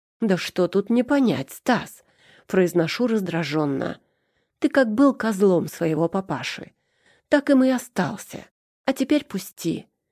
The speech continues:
Не сдерживаюсь, со всей силы толкаю Богатырева. Жаль, только этих самых сил у меня недостаточно, чтобы сдвинуть его с места. Справедливо, Юля, не спорю.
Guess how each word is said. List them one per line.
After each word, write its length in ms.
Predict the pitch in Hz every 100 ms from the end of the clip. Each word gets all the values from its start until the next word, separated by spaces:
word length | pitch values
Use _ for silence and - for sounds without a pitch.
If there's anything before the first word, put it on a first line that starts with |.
| _ _ -
Не 120 | 180
сдерживаюсь, 880 | 156 135 220 196 165 139 160 156 - _ _ _ -
со 220 | - 220
всей 280 | - 277 262
силы 600 | - 262 214 165 185 - _ -
толкаю 460 | 185 180 170 160
Богатырева. 760 | 170 190 196 226 165 131 - - _ _ -
Жаль, 280 | 285 285 262
только 340 | - 240 233
этих 280 | 233 233 226
самых 340 | - 226 226 -
сил 480 | - 175 135 - _
у 80 | 175
меня 260 | 175 160
недостаточно, 1040 | 135 160 190 190 139 - - - - - - _ _ _
чтобы 340 | - - 226 220
сдвинуть 480 | 202 269 214 160 160
его 160 | 170
с 120 | -
места. 540 | 165 147 - - - - _ _ _ _ _
Справедливо, 680 | - - 180 180 190 190 160
Юля, 480 | 120 - 127 - - _ _ _ -
не 160 | 190
спорю. 560 | 170 - 160 - -